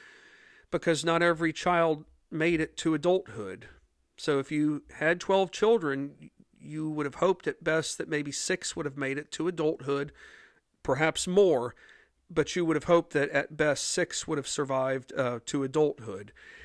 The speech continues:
And it was a very common practice back then that after your child was born,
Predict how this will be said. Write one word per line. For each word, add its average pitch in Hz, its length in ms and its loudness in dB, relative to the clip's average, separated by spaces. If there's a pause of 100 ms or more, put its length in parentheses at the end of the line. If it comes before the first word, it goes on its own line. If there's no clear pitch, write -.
(120)
And 160 100 2
it 170 60 4
was 156 180 0
a 151 40 -10
very 170 260 4
common 170 400 0
practice 175 520 0
back 143 340 -4
then 151 280 -2
that 139 160 -2
after 151 340 -2
your 147 160 -4
child 147 440 0
was 139 160 -6
born, 139 480 0